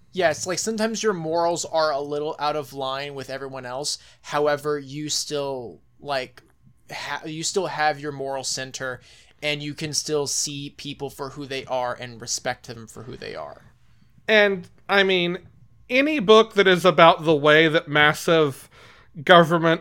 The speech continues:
Speaker 2: and financial institutions are here to maintain a status quo that's not actually good for most people and fighting against a status quo that is not for the benefit of everyone, like,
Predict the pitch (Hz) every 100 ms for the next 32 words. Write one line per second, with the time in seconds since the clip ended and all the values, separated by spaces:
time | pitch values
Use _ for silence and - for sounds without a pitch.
0 | - 170 151 - 160 151 147 143 175 170
1 | 156 - 160 - 151 143 - 160 147 143
2 | 147 160 147 147 143 139 156 147 143 -
3 | 135 135 131 - 143 139 135 - 139 143
4 | - 123 123 - 151 135 120 127 123 170
5 | 151 147 - - 160 - 170 180 127 123
6 | 143 139 131 120 123 123 - 175 - 170
7 | 185 175 - 190 190 185 190 175 - -
8 | - - - - 151 165 175 - 190 180
9 | 185 175 202 175 180 185 185 180 185 165
10 | 156